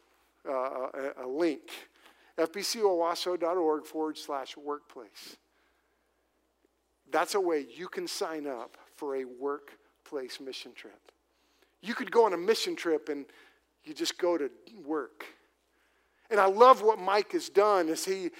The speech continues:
as he has caused us to begin to pray and to begin to look and to begin to, to, to notice God's plan for our work. And you know what? I'm praying that a hundred of our church members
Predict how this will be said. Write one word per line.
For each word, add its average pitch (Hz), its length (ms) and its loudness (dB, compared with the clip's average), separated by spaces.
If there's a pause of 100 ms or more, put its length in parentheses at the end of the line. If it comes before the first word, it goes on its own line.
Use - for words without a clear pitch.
(100)
as 185 160 0
he 214 120 -4
has 185 180 6
caused 220 480 0
us 196 140 2
to 180 120 -4
begin 165 300 0
to 156 80 0
pray 196 560 2
and 151 80 -2
to 160 60 -4
begin 170 220 0
to 160 80 0
look 175 540 2
and 165 80 -6
to 170 60 -2
begin 175 340 0
to, 165 180 4 (340)
to, 175 180 2 (220)
to 196 120 4
notice 202 640 8
God's 202 500 2
plan 175 800 -2 (240)
for 185 380 4
our 170 240 2
work. 208 560 -4 (2250)
And 175 100 -6
you 247 60 -8
know 294 100 -4
what? 247 160 0
I'm 240 140 -8
praying 190 380 -6
that 147 120 -4 (140)
a - 240 -20
hundred 208 480 -10 (880)
of 156 80 -4
our 151 100 -2
church 151 360 -10
members 120 540 -14